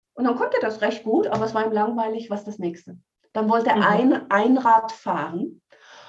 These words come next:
Speaker 1: Äh, was hat er noch alles gemacht? Also, la-, äh, Ba-, Badminton und all so ein Kram, ja. Ausprobieren und dann ist aber irgendwann vorbei. Und du denkst immer, „Ach, mein Kind, der kann das eigentlich ganz gut.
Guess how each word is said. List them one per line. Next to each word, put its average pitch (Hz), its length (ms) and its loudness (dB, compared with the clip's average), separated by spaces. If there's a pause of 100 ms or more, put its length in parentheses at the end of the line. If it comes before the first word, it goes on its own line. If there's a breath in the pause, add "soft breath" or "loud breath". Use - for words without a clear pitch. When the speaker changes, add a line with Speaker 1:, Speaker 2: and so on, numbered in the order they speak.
(180 loud breath)
Speaker 1:
Äh, 202 140 6
was - 200 -10
hat 190 80 -8
er 175 60 -4
noch 165 180 -2
alles 147 220 -4
gemacht? 156 320 -12
Also, 214 160 2
la-, 240 220 4
äh, - 140 -8
Ba-, 196 260 4
Badminton 202 720 2
und 147 140 0
all 151 140 0
so 151 80 -6
ein 147 60 -2
Kram, 120 300 -10
ja. 170 160 -10 (220 loud breath)
Ausprobieren 214 680 0 (180 loud breath)
und 240 120 -6
dann 254 160 -2
ist 240 120 -4
aber 226 300 -4
irgendwann 233 340 -4
vorbei. 247 500 -4
Und 180 100 -8
du 196 60 -10
denkst 202 260 -4
immer, 185 240 -6
„Ach, 170 100 -10
mein 156 240 -6
Kind, 214 240 -4
der 170 80 -4
kann 170 160 -4
das 208 100 -4
eigentlich 196 280 -6
ganz 214 220 -6
gut. - 240 -6